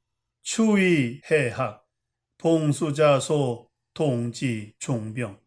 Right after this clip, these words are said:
이 원칙을 거스르면 심장이 상해서 가을에 열병 학질을 앓으니 이는 거둔 힘이 적은 것이며 겨울 되면 재차 병이 생깁니다.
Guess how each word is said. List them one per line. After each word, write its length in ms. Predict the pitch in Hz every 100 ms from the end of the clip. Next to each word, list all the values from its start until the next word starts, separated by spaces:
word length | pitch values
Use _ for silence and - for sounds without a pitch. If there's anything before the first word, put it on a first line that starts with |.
| _ _ _ _ _ _ _ _ -
이 100 | 202
원칙을 640 | 185 180 156 190 185 160
거스르면 720 | 160 156 170 165 165 143 131
심장이 640 | - 190 160 151 147 139
상해서 680 | 123 160 143 123 - 131 110 _ _ _ _ _
가을에 560 | - 170 170 165 156 135
열병 400 | 143 165 180 175
학질을 480 | 143 208 - 180 175
앓으니 580 | 151 151 156 160 123 _ _ _ _
이는 400 | 170 156 135 120
거둔 440 | - 139 143 170 175
힘이 300 | 165 175 147
적은 380 | - 175 175 160
것이며 640 | 151 143 151 147 135 - _ _ _ _ _
겨울 340 | - 175 156 139
되면 400 | 147 143 131 117
재차 760 | - 135 131 - 143 123 110 -
병이 360 | 147 151 165
생깁니다. 720 | 147 180 170 165 117 - -